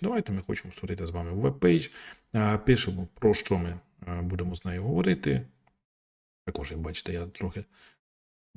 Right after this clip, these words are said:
забагато її написав. Доберемо цю штуку. От тут якраз ми чітко вписуємося. Натискаємо далі. Зараз вона нам створить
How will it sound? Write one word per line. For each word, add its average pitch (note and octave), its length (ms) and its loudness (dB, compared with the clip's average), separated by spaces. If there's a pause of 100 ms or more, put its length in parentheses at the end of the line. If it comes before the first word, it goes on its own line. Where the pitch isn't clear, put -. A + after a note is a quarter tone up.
(340)
забагато G2 560 -2
її F#2 180 -4
написав. G2 600 -2
Доберемо E2+ 500 -6
цю - 180 -10
штуку. G2 500 0
От - 160 -4
тут - 180 -12
якраз F2 340 -6
ми D#2+ 140 -6 (220)
чітко - 340 -2
вписуємося. A#2+ 720 4 (500)
Натискаємо E3 480 6
далі. D3+ 360 8
Зараз G2 320 4
вона F2+ 140 0
нам E2+ 120 -2
створить F2 480 0